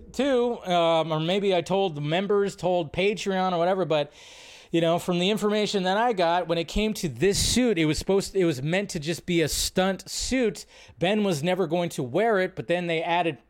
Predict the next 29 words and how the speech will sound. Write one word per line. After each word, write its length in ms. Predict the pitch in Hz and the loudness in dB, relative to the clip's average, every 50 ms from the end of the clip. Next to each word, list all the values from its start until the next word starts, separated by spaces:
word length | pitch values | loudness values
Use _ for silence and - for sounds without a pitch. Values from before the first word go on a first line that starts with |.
| _ _ _ - | _ _ _ -2
probably 340 | 220 247 262 262 262 240 | 0 0 0 2 0 0
the 140 | 202 208 196 | 2 0 -2
scene 320 | - - 302 277 254 233 214 | -2 -2 -2 0 0 2 0
that 160 | 208 170 151 | 0 -2 -4
we 100 | 185 180 | -6 -8
see, 600 | - - - 277 247 226 220 214 220 190 - - - | -6 -4 -2 -2 0 0 0 0 0 -2 -4 -6 -8
of 140 | 170 - | -8 -4
course, 340 | - 196 190 180 170 156 - _ _ - - - | 0 0 2 2 0 -2 -6 _ _ -20 -8 -2
in 160 | 196 202 202 | -2 0 0
the 60 | 190 | 0
movie, 580 | 180 180 185 196 214 208 156 160 151 151 151 - - - _ | 0 0 0 0 0 0 0 0 0 -2 -2 -6 -12 -20 _
so 160 | - - 175 | -6 -2 0
he 80 | 170 175 | 2 4
had 140 | 175 185 175 | 4 4 2
to 60 | 160 | 2
put 160 | 165 - 180 175 | 0 0 0 2
on 180 | 165 160 151 | 2 0 -2
the 60 | 135 | -4
suit. 480 | 127 - - 233 240 208 160 165 - _ _ - - - - - - - - - | -6 -6 -4 0 0 0 0 0 -4 _ _ -20 -20 -20 -20 -20 -20 -20 -14 -6
And, 320 | - 156 156 156 156 151 147 | -2 0 0 0 0 2 2
uh, 500 | 147 143 139 135 131 127 123 117 113 - _ - | 2 2 4 2 2 2 2 0 -2 -4 _ -6
you 120 | - 160 151 | -2 0 0
know, 140 | 147 143 | 2 2
right 240 | 143 151 175 196 180 | 2 2 2 2 2
here, 280 | 180 202 240 262 247 220 | 2 2 2 2 2 2
it 80 | 196 | 2
looks 240 | 175 170 170 - - | 0 0 -2 -2 -4
fine, 460 | - - 185 208 190 151 120 110 107 | -2 0 0 2 2 0 0 -2 -2
but, 260 | 101 107 104 110 - | -4 -4 -4 -4 -10